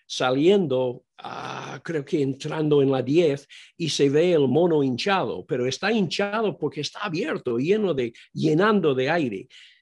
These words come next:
En principio era un poquitín ahí arriba, entraba aire y con,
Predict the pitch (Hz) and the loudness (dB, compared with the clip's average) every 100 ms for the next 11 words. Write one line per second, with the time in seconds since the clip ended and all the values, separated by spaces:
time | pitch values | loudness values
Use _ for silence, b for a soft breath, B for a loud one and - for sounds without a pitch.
0 | _ - 156 143 156 151 240 233 180 185 | _ -2 0 0 -2 0 0 0 0 0
1 | 180 170 - 175 147 - 214 214 165 175 | 0 -2 -4 -8 -8 -8 -4 -2 0 0
2 | 160 151 185 196 170 139 170 165 160 147 | 0 0 -2 -2 -2 -2 -4 -6 -6 -4
3 | 175 175 185 151 147 143 151 135 113 | -2 0 0 0 -4 -4 -2 -2 -4